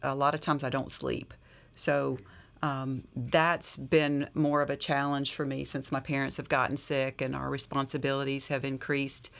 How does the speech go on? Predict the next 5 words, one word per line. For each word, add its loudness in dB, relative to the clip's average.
Um, -4
and 2
it's 0
just 0
amazing 4